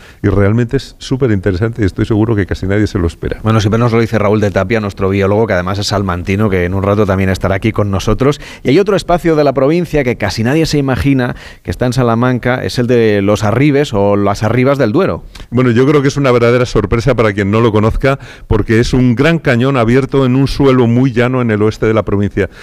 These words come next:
Speaker 1: Es casi un paisaje que te lo encuentras siempre de sopetón, porque vas por un territorio totalmente llano y de repente aparece ese gran cañón vaciado por cuyo fondo corre, corre el Duero y,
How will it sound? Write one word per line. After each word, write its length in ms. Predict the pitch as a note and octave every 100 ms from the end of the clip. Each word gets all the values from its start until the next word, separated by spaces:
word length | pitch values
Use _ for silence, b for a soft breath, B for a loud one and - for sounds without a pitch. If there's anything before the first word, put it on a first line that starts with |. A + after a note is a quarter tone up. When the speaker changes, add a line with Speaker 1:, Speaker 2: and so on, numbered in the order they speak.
| B
Speaker 1:
Es 140 | A#2+ -
casi 220 | A#2+ C#3
un 100 | B2+
paisaje 440 | B2 A#2 B2 C#3
que 160 | A#2 G2+
te 160 | -
lo 100 | G2+
encuentras 400 | G2 B2 B2+ A#2+
siempre 300 | - B2 A#2
de 100 | A2+
sopetón, 460 | G2 G2+ G2 G2+ F2+ B B
porque 240 | A2 F#2+
vas 180 | G#2 A#2+
por 140 | - A#2+
un 100 | A#2+
territorio 520 | B2 A2+ A2+ A2+ G#2
totalmente 540 | G2+ G#2+ A#2 A2+ A#2
llano 220 | A2 A#2
y 40 | C#3
de 120 | G#2
repente 380 | F2+ F2 G#2 A#2
aparece 320 | G#2+ G#2+ A#2
ese 200 | - F#2+
gran 220 | G2+ B2
cañón 360 | A2+ G#2 G#2 G2+
vaciado 500 | F#2+ - F#2+ G2+ A2+ B B
por 160 | - G#2+
cuyo 240 | A2 G2
fondo 340 | F#2 A2 A#2 A2
corre, 520 | - G#2 G#2 G#2 G2
corre 520 | - A#2+ A2 G#2+ G#2 - B B B
el 180 | A2+ G#2
Duero 340 | A2 G#2 G2+ -
y, 440 | B2 A2 G#2+ G#2+